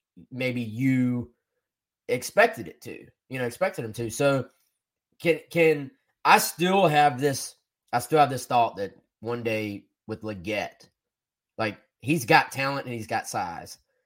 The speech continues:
that it's just gonna all click together. He's gonna be a dude for South Carolina. So is there still somebody else? You know, we're not talking about E J Jenkins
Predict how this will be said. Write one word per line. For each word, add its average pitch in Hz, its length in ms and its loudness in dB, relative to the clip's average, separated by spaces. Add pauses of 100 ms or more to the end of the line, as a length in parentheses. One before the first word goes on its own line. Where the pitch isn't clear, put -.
(160)
that 127 100 -2
it's 123 120 -6
just 135 180 -6
gonna 123 140 -4
all 120 280 2
click 120 280 -8
together. 104 520 -12 (920)
He's 123 240 -4
gonna 127 160 -4
be 135 140 -2
a 131 40 -2
dude 131 300 -4
for 101 120 -14
South 87 260 -16
Carolina. 92 320 -12
So 131 120 -6
is 139 140 0
there 139 140 -2
still 170 280 2
somebody 156 440 4
else? 139 160 2 (260)
You 156 60 0
know, 147 80 6
we're 131 140 0
not 151 220 0
talking 120 300 0
about 110 240 -2
E 123 140 -6
J 110 240 -4
Jenkins 98 800 -12